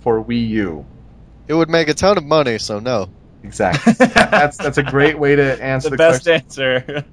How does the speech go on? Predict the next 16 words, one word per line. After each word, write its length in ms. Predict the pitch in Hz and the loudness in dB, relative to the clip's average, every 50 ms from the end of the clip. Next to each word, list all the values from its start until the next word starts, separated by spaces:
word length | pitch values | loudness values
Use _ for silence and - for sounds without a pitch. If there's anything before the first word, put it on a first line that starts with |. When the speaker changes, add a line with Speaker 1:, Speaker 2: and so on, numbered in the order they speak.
| - | -10
Speaker 3:
<laughs> 240 | - - - - - | -10 -10 -10 -8 -4
Speaker 1:
Yep. 140 | 120 127 - 277 269 254 - - - - - - _ - - - | -4 -4 -4 -6 -10 -20 -20 -20 -20 -20 -20 -20 _ -20 -6 -2
Speaker 3:
I, 360 | - 147 - - - 151 175 | 0 0 0 0 0 0 0
I'm 100 | 214 226 | 0 0
willing 240 | 226 226 220 214 202 | -2 -2 -4 -4 -4
to 60 | - | -4
bet 260 | 160 175 165 165 160 | 0 0 0 0 0
that 120 | - 147 123 | -4 -6 -6
they're 120 | 139 131 | -6 -4
gonna 260 | 127 135 135 135 131 | -4 -4 -4 -4 -4
make 380 | 127 123 123 123 113 - - - - - - _ _ - | -2 -2 -4 -4 -6 -8 -14 -20 -20 -20 -20 _ _ -4
a 80 | 135 131 | -4 -2
game 320 | 120 135 131 127 123 123 | -2 -2 -4 -4 -4 -6
with 180 | 123 120 117 - _ _ - | -6 -8 -8 -10 _ _ -8
online 480 | 123 123 127 123 120 117 110 107 - - - - | -6 -4 -4 -4 -4 -6 -6 -8 -10 -14 -20 -18
features. 680 | - 139 160 165 - 254 262 285 262 - - - - | -16 -16 -16 -14 -12 -10 -10 -10 -10 -14 -18 -20 -20